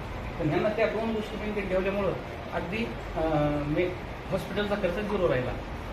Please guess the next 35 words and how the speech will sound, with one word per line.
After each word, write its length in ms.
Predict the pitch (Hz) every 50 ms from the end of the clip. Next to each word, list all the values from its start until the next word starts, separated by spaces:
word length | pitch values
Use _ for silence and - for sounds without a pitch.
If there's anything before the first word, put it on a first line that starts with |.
| - - - - - 127
माझ्यासाठी 500 | 147 180 208 233 240 233 247 240 247 254
काय, 220 | 254 247 247 240 233 226 226 - - - 202
अं, 440 | 190 170 170 175 170 170 170 170 170 175
मी 80 | 190 202
नियम 260 | 202 202 208 208 202
केले 220 | - 208 202 196
होते 200 | 185 165 147 147 151 151 - - - - - - - - - - - - - -
की 300 | 226 247 269 - 320 - - - - - - - - - - - - - - - - - - - - - - -
शंभर 300 | 214 - - - 254 254
टक्के 480 | 240 240 - - 247 233 - 185 - - - - - 143
नावासाठी 500 | 151 185 202 208 214 214 214 208 - 214
काम 220 | 208 - 190 190 180 160
करायचं 240 | 160 160 143 127 131
नाही, 200 | 123 117 110 - - - - - - - - - - -
नाव 140 | 180 202 208
नकोच, 340 | 208 208 214 214 - - - - - - - - - - - - - - - - - - - - - - - - 143
नाही 140 | 160 175 175
तर 40 | 190
मी 180 | 196 208 208
माझंच 300 | 202 208 208 208 214 208 202
नाव 140 | 196 196 185
दिलं 160 | 180 165 156
असं 180 | 156 - -
त्याला. 160 | - - - -
पण 440 | - - - - - - 175 170
नावासाठी 460 | 175 196 214 226 226 220 - - 214 202
मी 80 | 185
काम 280 | 185 190 202 214 214 202
का 180 | - 214 214
नाही? 180 | 214 233 - - 175 - - - - - - - - - - - - -
मलाही 280 | 175 190 220 233 226 226
असं 200 | 220 - 226 214
दुसऱ्यांनी 380 | 214 208 208 208 208 208 202
सांभाळलेलं 440 | 196 202 196 196 190 185 190 190 185
आहे. 80 | 190